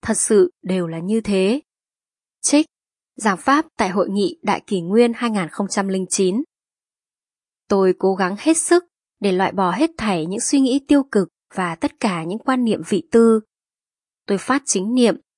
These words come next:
để thiện giải mối quan hệ nhân duyên giữa tôi với bệnh nhân. Tôi tin rằng sư phụ sẽ giúp tôi giải quyết mọi vấn đề. Ngày hôm sau, bệnh nhân đó đã đến phòng khám với một thái độ hoàn toàn khác. Những triệu chứng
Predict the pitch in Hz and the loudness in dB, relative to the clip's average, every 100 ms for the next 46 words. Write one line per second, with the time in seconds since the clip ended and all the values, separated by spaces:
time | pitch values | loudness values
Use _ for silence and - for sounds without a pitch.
0 | _ 190 180 220 - - 190 170 180 196 | _ -4 -2 0 -2 -2 -2 -2 -4 0
1 | 285 254 233 208 233 233 - 247 240 226 | 0 0 -2 -2 -4 -4 0 2 2 0
2 | 247 - 247 240 233 - 180 185 220 - | -4 0 2 2 0 -4 -2 0 -2 -4
3 | 196 220 214 214 _ _ _ _ - 202 | -2 0 -2 -6 _ _ _ _ -2 -2
4 | 196 208 190 - 185 165 170 _ _ - | 2 0 0 -2 -2 -4 -12 _ _ -2
5 | 254 240 233 208 - - 240 311 - 247 | 0 2 4 4 2 -4 2 0 2 2
6 | 247 220 165 - 302 - 208 - 180 196 | 2 0 -6 -2 -2 0 -4 -4 -8 0
7 | 240 196 175 - _ _ _ _ _ _ | 2 2 0 -6 _ _ _ _ _ _
8 | _ _ _ _ _ 190 185 165 220 208 | _ _ _ _ _ -8 -8 -6 -6 -6
9 | - 208 208 208 _ _ 214 196 240 254 | -2 0 0 -4 _ _ -2 0 2 0
10 | 214 180 196 254 220 220 - 185 170 196 | 0 0 -2 -2 0 -2 -2 -4 -4 -4
11 | 180 214 269 262 196 - 190 247 214 165 | -4 -2 -2 -2 -2 -4 -2 2 0 0
12 | 185 165 - 175 160 247 285 320 _ _ | -6 -4 -4 -4 -2 2 2 0 _ _
13 | _ _ _ _ _ _ 214 214 269 - | _ _ _ _ _ _ 0 2 2 2
14 | 240 - 190 214 | 0 0 -2 -2